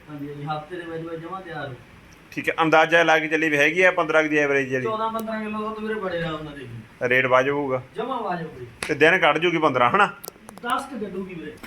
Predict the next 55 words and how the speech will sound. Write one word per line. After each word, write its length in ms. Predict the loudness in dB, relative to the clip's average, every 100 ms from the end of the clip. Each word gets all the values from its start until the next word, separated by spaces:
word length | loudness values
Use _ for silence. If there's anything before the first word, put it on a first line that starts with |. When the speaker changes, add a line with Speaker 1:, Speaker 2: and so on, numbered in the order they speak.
| -20 -20 -20 -4
Speaker 2:
ਸੋ 100 | -4
ਤੀਜੇ 340 | 2 2 4
ਨੰਬਰ 240 | 4 6 6
ਆਪਾਂ 200 | 6 4
ਜਿਹੜੀ 160 | 4
ਵੈੜ 200 | 6 4 4
ਦੇਖੀ 280 | 0 2
ਜਾਂਦੇ, 200 | 2 2
ਦਸ 240 | 6 4 6
ਤੋਂ 140 | 0
ਬਾਰਾਂ 300 | 4 6 6
ਦਿਨ 140 | 4 0
ਪੈਂਡਿੰਗ 380 | -2 0 -2 2
ਪਏ 120 | 2
ਆ, 80 | 2
ਚੌਦਾਂ 440 | 2 4 6 4
ਕੁ 60 | 4
ਦੀ 100 | 4
ਐਵਰੇਜ 400 | 4 4 0 -2
ਚੱਲਣ 220 | -4 -2
ਵਾਲੀ 200 | 0 2
ਵੈੜ 200 | 2 0
ਹੈਗੀ 340 | 0 -2 0
ਆ। 100 | -2 -4 -16 -20 -20 _
ਤੇ 100 | -4
ਕੱਚੀ 280 | -2 -4 -4
ਕੁੱਚੀ 220 | -6 -2
ਪਰਾਈਆਂ 320 | 2 2 2
ਪਰੂਈਆਂ 260 | -2 -4 0
ਬਹੁਤ 200 | 0 0
ਪਈਆਂ 280 | -2 -2 0
ਹਵਾਨੇ 240 | 0 0
ਦੇ 60 | 0
ਵਿੱਚ, 260 | 0 -2 -4 -14 _ -20 _ 2
ਤੇ 160 | 2
ਕੱਦ 360 | 2 2 2 2
ਕੁੱਦ 280 | -4 -2 2
ਤੇ 180 | 2 2 -4
ਬੇਲ 280 | 0 2 4
ਵੀ 100 | 0
ਚੰਗੀ 340 | 0 -2 0 -2
ਆ, 60 | -2 _ _ _ _
ਸੋਹਣੀ 260 | 2 4 6
ਮੂੰਹ 200 | 4 2
ਮੱਥੇ 180 | 4 4
ਲੱਗਣ 220 | 4 4
ਵਾਲੀ 160 | 2 6
ਵੈੜ 200 | 4 4
ਆ, 60 |
ਲਿੱਸੀ 300 | 2 -4 -4
ਨਾ 140 | -2 -2
ਵੀ 100 | -2
ਨਹੀਂ 100 | -4
ਕਿਸੇ 200 | -4 0
ਪਾਸਿਓਂ। 360 | 0 0 -6